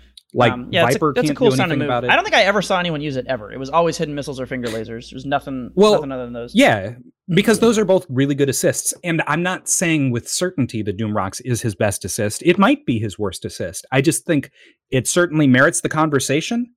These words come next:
Speaker 1: and everyone else is like, "Nah, you're fucking wrong, Alex.
Speaker 2: You know, that's
Speaker 1: I would
Speaker 2: a,
Speaker 1: never do
Speaker 2: yeah,
Speaker 1: it." <laughs>
Speaker 2: th-, that, that's a really, like, big pet peeve of mine is, like, anytime, um,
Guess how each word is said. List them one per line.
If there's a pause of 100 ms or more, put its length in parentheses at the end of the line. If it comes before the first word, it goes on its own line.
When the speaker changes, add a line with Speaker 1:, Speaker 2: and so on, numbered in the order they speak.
(100)
Speaker 1:
and
everyone
else
is
like,
"Nah,
you're
fucking
wrong,
Alex.
Speaker 2:
You
know,
that's
Speaker 1:
I
would
Speaker 2:
a,
Speaker 1:
never
do
Speaker 2:
yeah,
Speaker 1:
it."
<laughs>
Speaker 2:
th-,
that,
that's
a
really,
like,
big
pet
peeve
of
mine
is,
like,
anytime,
um,